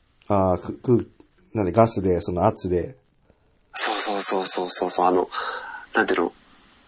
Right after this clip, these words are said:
Speaker 2: この前あったんだけど、
Speaker 1: うん。破裂した。
Speaker 2: その、そうそう、破裂しちゃってさ。
Speaker 1: マジで？
Speaker 2: で、すごいんだよ、その、あの、
Speaker 1: はい。
Speaker 2: 破裂、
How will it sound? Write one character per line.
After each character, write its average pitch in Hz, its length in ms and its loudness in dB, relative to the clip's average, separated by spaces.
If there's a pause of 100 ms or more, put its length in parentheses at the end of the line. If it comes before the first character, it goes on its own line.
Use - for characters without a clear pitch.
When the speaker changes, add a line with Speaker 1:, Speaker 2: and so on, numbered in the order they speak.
(380)
Speaker 2:
こ - 140 0
の 170 100 4
前 139 140 4
あ 101 80 4
っ - 100 -10
た 90 120 0
ん - 80 -4
だ - 100 0
け 90 120 2
ど、 95 120 2
Speaker 1:
う 95 300 -2
ん。 - 40 -8 (640)
破 117 100 2
裂 117 240 2
し - 40 -4
た。 110 60 -4
Speaker 2:
そ 101 80 6
の、 98 140 2 (600)
そ - 180 6
う - 40 0
そ - 240 2
う、 117 80 -6
破 - 200 0
裂 - 320 -4
し - 100 0
ち - 60 2
ゃ 180 40 4
っ - 100 -4
て 151 120 -2
さ。 - 220 0
Speaker 1:
マ 147 80 4
ジ 120 140 2
で？ 113 160 4
Speaker 2:
で、 - 80 -6 (1500)
す - 320 -2
ご 277 140 4
い 359 60 2
ん 143 100 -4
だ 107 100 6
よ、 92 160 4
そ - 160 -6
の、 98 220 -2 (580)
あ 104 220 0
の、 95 100 -2
Speaker 1:
は 135 100 2
い。 120 40 8
Speaker 2:
破 110 80 8
裂、 196 160 2